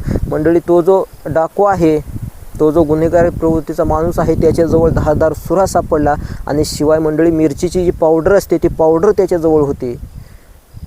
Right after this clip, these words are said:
आणि त्यानं असं सांगितलं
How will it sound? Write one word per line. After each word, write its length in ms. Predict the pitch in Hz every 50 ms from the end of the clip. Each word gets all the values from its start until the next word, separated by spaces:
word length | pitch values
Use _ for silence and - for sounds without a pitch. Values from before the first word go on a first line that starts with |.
| - - - - - - -
आणि 400 | 123 131 143 165 185 214 226 - - - - - - - - - - - - - - - - - - - - -
त्यानं 220 | 165 165 175 175
असं 280 | 165 160 156 - 208 208
सांगितलं 600 | - 202 185 185 160 165 - 156 151 151 165